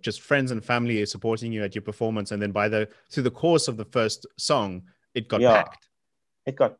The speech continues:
Speaker 2: packed.
Speaker 1: you, you literally
Speaker 2: <laughs>
Speaker 1: attracted people with your music.
Speaker 2: Maybe. Uh, well,
Speaker 1: Yeah.
Speaker 2: I'd, I'd like to think so.
Speaker 1: Yeah, yeah.
Speaker 2: <laughs>
Speaker 1: Well, definitely. I mean, it definitely sounds that way. I mean,
Speaker 2: Yeah.
Speaker 1: yeah, that, that has to be exhilarating feeling and, and, you know, being appreciative. And doesn't it,
Speaker 2: Mm-hmm.
Speaker 1: don't you get nervous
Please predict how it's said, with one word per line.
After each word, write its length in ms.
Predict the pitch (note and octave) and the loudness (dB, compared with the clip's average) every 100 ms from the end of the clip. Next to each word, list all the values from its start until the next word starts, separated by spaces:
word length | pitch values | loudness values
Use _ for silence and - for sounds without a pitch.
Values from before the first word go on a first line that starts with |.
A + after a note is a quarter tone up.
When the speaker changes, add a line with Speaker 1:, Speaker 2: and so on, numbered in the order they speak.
| F3+ | 0
Speaker 2:
packed. 240 | F#2+ _ - | 0 _ -20
Speaker 1:
you, 100 | - | -10
you 140 | D#3+ D3 | 0 2
literally 400 | C#3 G3 F3 C#3+ | 4 2 2 2
Speaker 2:
<laughs> 60 | |
Speaker 1:
attracted 380 | D3+ F#3 - C#3 | 4 2 0 -4
people 280 | D3+ D#3 C3+ | -4 0 2
with 140 | A#2+ A#2+ | 2 0
your 100 | A2 | 0
music. 420 | C#3+ C#3+ D2+ _ _ _ _ _ _ _ _ | -2 -4 -10 _ _ _ _ _ _ _ _
Speaker 2:
Maybe. 480 | D#4 D#4 G3+ G3 C#4 D4+ _ _ - | 0 4 4 2 -2 -4 _ _ 0
Uh, 200 | F3 E3 | 4 8
well, 160 | D3+ C#3 | 8 8
Speaker 1:
Yeah. 80 | D3+ | 6
Speaker 2:
I'd, 180 | D3+ D#3 | 4 2
I'd 180 | D#3 | 2
like 220 | C#3+ D3 D3 | 6 6 4
to 80 | |
think 260 | D3 F3+ D3 | 0 2 2
so. 280 | - G2+ A#2 _ _ _ - | 2 -4 -4 _ _ _ -6
Speaker 1:
Yeah, 280 | F3 G#2+ - | 0 0 2
yeah. 280 | C3+ B2 C3 C#3+ - | 0 2 -2 -2 2
Speaker 2:
<laughs> 160 | F#3 | 2
Speaker 1:
Well, 140 | D3 D#3+ | 4 2
definitely. 460 | B2 C3 D3 C3+ | 4 0 2 0
I 80 | A#2 | 0
mean, 180 | A#2 G#2 | 0 -2
it 140 | G#2+ | -4
definitely 400 | G2+ B2+ A#2 G#2 | -2 -2 -4 -8
sounds 300 | G2 G#2 A2+ | -4 -4 -4
that 80 | A2 | -6
way. 180 | F#2 F#2 | -6 -4
I 40 | |
mean, 140 | G2+ G#2 | -2 -2
Speaker 2:
Yeah. 160 | F#2+ G2 - | -4 -8 -10
Speaker 1:
yeah, 80 | F#2+ - | -6 2
that, 160 | B2+ | 4
that 140 | C3+ C#3+ | 4 4
has 160 | D3 | 2
to 100 | - | 0
be 120 | A#2+ | -2
exhilarating 500 | A2+ G#2+ A2+ A2 G#2+ | -2 0 0 0 -2
feeling 360 | G2+ A2+ G#2 G2 | -6 -4 -4 -4
and, 140 | G2 | -6
and, 100 | G2+ | -6
you 80 | G#2 | -4
know, 60 | G2+ | -4
being 240 | F#2+ G#2+ | -2 -4
appreciative. 400 | G2+ C3 C3 F#2+ | -2 -4 -2 -4
And 140 | G#2+ G2+ - - - | -4 -8 -14 -20 -4
doesn't 240 | C#3+ F3+ | 0 0
it, 160 | A3+ - - | -2 -8 -4
Speaker 2:
Mm-hmm. 220 | C#3+ C3+ | -2 2
Speaker 1:
don't 160 | D#3+ C4 | 2 2
you 40 | |
get 180 | C4+ B3 | -4 -4
nervous 640 | C3 C#3+ G#3+ D#4+ - - | -2 0 0 -2 -6 -8